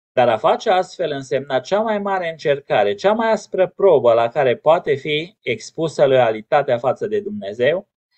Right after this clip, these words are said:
și, prin urmare, cel care își manifesta astfel devotamentul, loialitatea și credința,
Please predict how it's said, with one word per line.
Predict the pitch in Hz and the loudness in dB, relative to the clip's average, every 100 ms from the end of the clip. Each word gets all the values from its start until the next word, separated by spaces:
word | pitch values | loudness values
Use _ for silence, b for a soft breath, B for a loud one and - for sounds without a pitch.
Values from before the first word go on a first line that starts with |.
| _ | _
și, | _ 156 | _ -6
prin | 135 151 139 | -2 -2 0
urmare, | 127 139 190 196 131 | 0 2 0 2 2
cel | 127 165 156 | 0 -2 0
care | 147 | 2
își | 135 | 0
manifesta | 131 131 127 123 135 143 277 | 0 -4 -4 -4 -6 -4 -2
astfel | 254 - - 147 | -2 -4 -2 -2
devotamentul, | 143 127 117 - 110 147 170 147 123 | -2 0 0 0 -6 -6 -8 -2 4
loialitatea | 117 113 110 110 175 180 139 | 6 6 2 -2 -4 -2 -4
și | 135 | -6
credința, | 123 117 101 117 160 165 160 190 | -8 -2 -2 -2 -6 -6 0 0